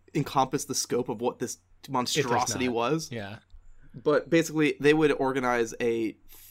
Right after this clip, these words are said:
Speaker 1: forty-eight hour, um, like, six hundred person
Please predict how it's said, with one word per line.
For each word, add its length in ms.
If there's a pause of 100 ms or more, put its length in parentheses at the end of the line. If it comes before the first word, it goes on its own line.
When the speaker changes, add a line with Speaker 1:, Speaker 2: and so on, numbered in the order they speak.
(140)
Speaker 1:
forty-eight 720
hour, 560 (880)
um, 420
like, 280
six 460
hundred 480
person 640